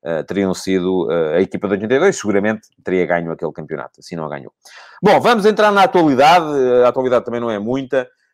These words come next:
Ah, pergunta-me o Luís Manuel se eu gosto da Alemanha do Lothar Matthäus, dos três centrais. Não gostei muito em termos táticos, acho. Aliás,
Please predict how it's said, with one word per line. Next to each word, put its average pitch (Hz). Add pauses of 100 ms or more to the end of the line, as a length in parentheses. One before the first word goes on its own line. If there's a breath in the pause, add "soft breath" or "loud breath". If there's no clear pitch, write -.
(100)
Ah, 127
pergunta-me 131
o 127
Luís 127
Manuel 123
se -
eu 123
gosto 123
da 120
Alemanha 120
do 110
Lothar 117
Matthäus, 110
dos 107
três 110
centrais. 113
Não 143
gostei 139
muito 117
em 101
termos 110
táticos, 110
acho. 104
Aliás, 110